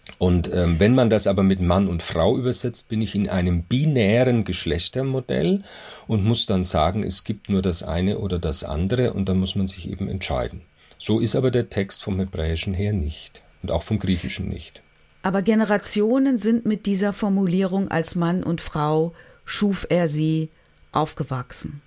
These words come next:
Speaker 1: Ja.
Speaker 2: Die Adjektive, Sie haben es gerade selbst gesagt, die Adjektive männlich und weiblich stehen erst seit zweitausendsechzehn, also in der neuesten Fassung der Einheitsübersetzung.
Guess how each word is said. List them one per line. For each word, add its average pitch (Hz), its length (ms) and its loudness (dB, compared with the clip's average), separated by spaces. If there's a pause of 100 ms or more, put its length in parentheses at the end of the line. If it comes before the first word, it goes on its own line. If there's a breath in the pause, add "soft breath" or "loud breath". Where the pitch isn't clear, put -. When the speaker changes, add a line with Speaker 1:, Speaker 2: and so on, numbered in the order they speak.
(440 loud breath)
Speaker 1:
Ja. 71 280 0
Speaker 2:
Die 82 100 2
Adjektive, 247 720 2
Sie 208 140 2
haben 208 220 2
es - 420 -6
gerade 190 320 0
selbst 180 400 0
gesagt, 170 560 0
die 185 100 0
Adjektive 208 600 0
männlich 190 340 0
und 160 140 -2
weiblich 185 360 -2 (300 loud breath)
stehen 226 340 4
erst 208 420 0
seit 185 260 2
zweitausendsechzehn, 196 1300 0
also 160 240 -2
in 180 100 0
der 180 160 4
neuesten 180 800 2
Fassung 156 500 -2
der 147 180 -2
Einheitsübersetzung. 139 1160 -6